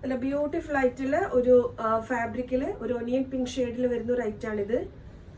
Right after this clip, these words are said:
ഇത് വീഡിയോയിൽ നിങ്ങൾക്ക് എത്രത്തോളം ക്ലിയർ ഉണ്ടെന്ന് അറിയില്ല. ഷിമ്മർ ഫാബ്രിക് യൂസ് ചെയ്തവർക്ക് അറിയാൻ പറ്റും, ഒരു ഷൈനിങ് ഉള്ള ഒരു മെറ്റീരിയൽ ആണിത്. ഇതിന്റെ പ്രൈസ് വന്നിട്ട്,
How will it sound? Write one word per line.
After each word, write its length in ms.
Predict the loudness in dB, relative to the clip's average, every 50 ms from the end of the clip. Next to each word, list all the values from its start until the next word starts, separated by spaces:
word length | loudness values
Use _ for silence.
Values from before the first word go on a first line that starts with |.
| -16 -6 2
ഇത് 120 | 2 2
വീഡിയോയിൽ 540 | 4 2 0 -2 0 0 0 0 2 4 4
നിങ്ങൾക്ക് 260 | 4 4 4 2 -2
എത്രത്തോളം 400 | -2 -2 -4 -2 -2 -2 -2 -2 -4
ക്ലിയർ 220 | -4 -4 -2 -2
ഉണ്ടെന്ന് 240 | -2 -2 0 2 4
അറിയില്ല. 440 | 4 4 4 4 4 2 2 2 0
ഷിമ്മർ 340 | -2 -6 -2 0 0 0 2
ഫാബ്രിക് 680 | 2 0 0 0 -2 -4 -6 -6 -8 -8 -8 -6 -6 -4
യൂസ് 180 | -4 -2 -2
ചെയ്തവർക്ക് 380 | -2 -2 -2 -2 -2 -2 -2 -2
അറിയാൻ 280 | 0 2 2 2 2
പറ്റും, 300 | 2 0 -2 -4 -6 -2 -2
ഒരു 100 | -2 -2
ഷൈനിങ് 540 | 0 -2 0 2 2 4 4 2 0 0 -2
ഉള്ള 180 | 0 0 0 0
ഒരു 100 | 0 2
മെറ്റീരിയൽ 480 | 2 0 0 0 -4 -6 -4 -2 -2 -2
ആണിത്. 240 | 0 0 -2 -2 -2 -4 -6 -6 -10 -14 -16 -16 -16 -16 -12 -6
ഇതിന്റെ 160 | -2 -2 -2
പ്രൈസ് 440 | -2 0 0 0 0 0 0 0 2
വന്നിട്ട്, 560 | 2 2 0 -2 -2 -4 0 0 0 0 0